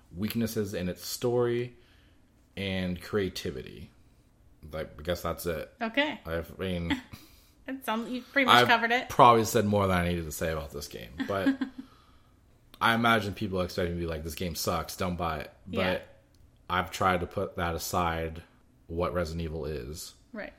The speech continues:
Speaker 1: in reviewing this.
Speaker 2: Okay.
Speaker 1: Or, I should say, what Resident Evil is to me.
Speaker 2: Right.
Speaker 1: 'Cause there's always people who are like, "Well, Resident Evil is whatever they make it."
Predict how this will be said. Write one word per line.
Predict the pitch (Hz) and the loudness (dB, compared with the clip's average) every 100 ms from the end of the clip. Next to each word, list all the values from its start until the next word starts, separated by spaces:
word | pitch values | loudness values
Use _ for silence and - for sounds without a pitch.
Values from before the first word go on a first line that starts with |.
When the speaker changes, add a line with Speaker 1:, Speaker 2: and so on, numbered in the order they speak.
| - - | -16 -10
Speaker 1:
in | 82 | -6
reviewing | 82 78 55 62 | -6 -8 -10 -12
this. | 58 64 - - - - - - | -16 -14 -14 -16 -20 -20 -14 -6
Speaker 2:
Okay. | 269 269 269 - - - - - | -4 -4 -8 -16 -20 -20 -20 -6
Speaker 1:
Or, | 87 - - - _ _ - | -6 -6 -18 -20 _ _ -12
I | 92 | -10
should | 90 | -8
say, | - 85 | -6 -6
what | 87 - | -4 -4
Resident | 92 87 90 | -4 -4 -6
Evil | 85 - | -8 -8
is | 87 78 - | -8 -8 -10
to | 92 | -10
me. | 78 64 69 - - - | -10 -12 -18 -20 -20 -10
Speaker 2:
Right. | 214 - - - - _ | -8 -8 -14 -20 -20 _
Speaker 1:
'Cause | - | -4
there's | 98 101 | 0 2
always | 104 92 | 2 0
people | - 90 95 | -6 -6 -2
who | |
are | 90 | 0
like, | 85 80 - - - - - 104 | 0 -2 -8 -20 -20 -20 -14 -2
"Well, | 156 165 135 | 4 4 6
Resident | 185 170 156 135 - | 4 6 4 2 2
Evil | 196 156 120 123 | 0 2 4 4
is | 123 | 4
whatever | 123 151 165 185 170 | 2 4 6 8 8
they | 175 170 | 8 6
make | 143 190 190 | 8 6 4
it." | 87 - | -4 -6